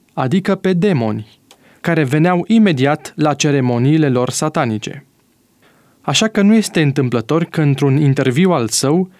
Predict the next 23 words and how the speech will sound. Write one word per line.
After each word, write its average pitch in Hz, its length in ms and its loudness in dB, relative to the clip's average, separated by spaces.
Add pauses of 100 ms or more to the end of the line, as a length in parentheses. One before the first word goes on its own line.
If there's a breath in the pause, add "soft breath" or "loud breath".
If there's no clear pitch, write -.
(360 soft breath)
John 139 380 2
Lennon, 156 420 2 (280 soft breath)
conducătorul 147 680 0
formației 139 560 -2
Beatles, 170 720 -2
declara 151 500 0
că 156 160 -4
cel 233 220 -2
mai 208 160 2
bun 160 200 0
rock 151 300 0
and 123 140 0
roll 160 300 0
este 143 300 0
cel 175 280 0
primitiv, 156 760 0
originar. 160 760 0 (720 soft breath)
Sunetul 214 520 0
lui 160 340 2
a 135 120 -2
venit 131 360 0
din 139 320 2
junglă. 123 520 0